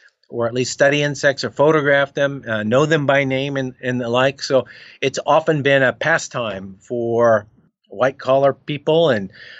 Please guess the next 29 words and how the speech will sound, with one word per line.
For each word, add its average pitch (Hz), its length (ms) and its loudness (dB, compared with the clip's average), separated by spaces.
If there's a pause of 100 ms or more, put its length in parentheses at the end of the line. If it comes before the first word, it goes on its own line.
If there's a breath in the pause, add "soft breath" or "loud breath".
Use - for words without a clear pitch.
(580 loud breath)
royalty, 180 760 4
you 165 140 -2
know, 135 220 0
Miriam 160 440 2
Rothschild 160 800 -2
and, 117 240 -10
and, 131 260 -4
and 135 220 -2
others, 147 380 0
uh, 123 300 -4
even 175 280 -2
military, 151 680 2 (200)
uh, 135 40 -6
oftentimes 127 1000 -4 (320 loud breath)
are, 127 280 2
are 127 120 4
interested 143 540 -2 (420 loud breath)
or 131 120 2
do 156 180 2
a - 20 2
little 175 260 4
bit 151 220 4
of 139 100 0
entomology 135 760 0 (180)
and, 110 340 -6
uh, 107 340 -8 (240)
backyard 135 460 2
naturalism 131 840 -2
and, 98 320 -12